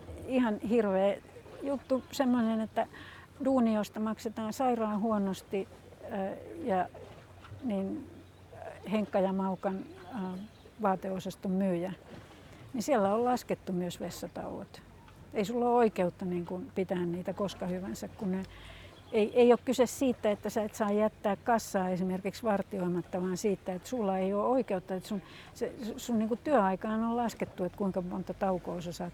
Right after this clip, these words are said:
pitää ja minkälaisia ne voi olla. Mikä on mun mielestä ihan sairasta ja osoittaa, että kyse ei todellakaan ole siitä myymisestä ja sen tehokkuudesta, vaan kyse on sen ihmisen, niin kuin,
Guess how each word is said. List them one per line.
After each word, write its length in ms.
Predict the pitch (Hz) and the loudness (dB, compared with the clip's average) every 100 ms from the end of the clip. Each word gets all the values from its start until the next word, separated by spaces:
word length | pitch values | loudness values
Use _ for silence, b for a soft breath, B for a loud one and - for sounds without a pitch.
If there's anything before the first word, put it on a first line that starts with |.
| - | -6
pitää 280 | 190 196 180 | -6 -4 -4
ja 60 | |
minkälaisia 680 | 185 185 180 190 202 - 190 | -4 -4 -4 -6 -6 -6 -6
ne 140 | 180 180 | -4 -4
voi 220 | 185 185 | -4 -4
olla. 260 | 185 190 190 - - - B B B B B B | -4 -6 -10 -16 -20 -20 B B B B B B
Mikä 200 | 196 226 | -4 2
on 60 | 233 | 4
mun 100 | 240 | 6
mielestä 300 | 240 220 262 | 4 2 2
ihan 160 | 254 | 2
sairasta 540 | 233 247 226 208 - 208 | 2 2 2 2 -2 -2
ja 120 | 208 | 0
osoittaa, 460 | 208 202 - 190 185 | 0 -2 -4 -2 -2
että 180 | - | -4
kyse 280 | - 208 214 | -4 0 2
ei 100 | 190 | 2
todellakaan 640 | 190 208 196 185 202 190 190 | 2 4 6 4 2 2 2
ole 140 | 185 | 2
siitä 340 | - 180 - | 0 -6 0
myymisestä 760 | 185 185 175 170 190 185 - 202 240 | 2 4 2 -2 -8 -10 -12 -8 -4
ja 60 | |
sen 200 | 175 180 | -2 -2
tehokkuudesta, 880 | 196 175 180 - - 185 196 - 202 - B B B | -2 -4 -4 -8 -8 -6 -10 -10 -12 -12 B B B
vaan 180 | 214 185 | 2 4
kyse 280 | 226 190 202 | 2 4 4
on 160 | 185 175 | 4 0
sen 200 | 202 214 | 0 2
ihmisen, 520 | 190 190 160 180 190 B B B B - - - - - - - - - - - - - - - - | 4 4 2 -2 -2 B B B B -20 -20 -20 -20 -20 -20 -20 -20 -20 -20 -20 -20 -20 -20 -8 -4
niin 140 | 220 | -2
kuin, 160 | 226 | -4